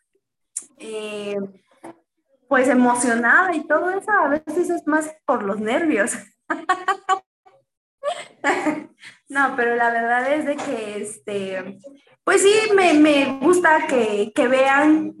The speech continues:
cómo es lo que también me esfuerzo en hacer el producto,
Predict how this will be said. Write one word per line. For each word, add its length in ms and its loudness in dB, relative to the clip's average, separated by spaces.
cómo 260 2
es 140 0
lo 140 2
que 100 -4
también 340 -4
me 160 0
esfuerzo 680 -2
en 100 -4
hacer 300 -4
el 200 -2
producto, 840 -4